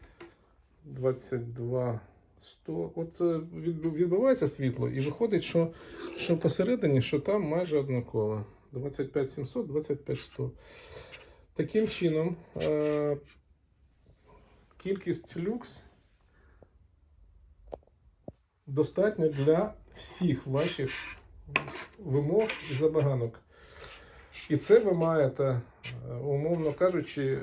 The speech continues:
споживаючи від розетки тридцять вісім, ну, хай буде,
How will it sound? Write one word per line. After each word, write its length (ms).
споживаючи 760
від 140
розетки 520
тридцять 500
вісім, 500
ну, 220
хай 140
буде, 320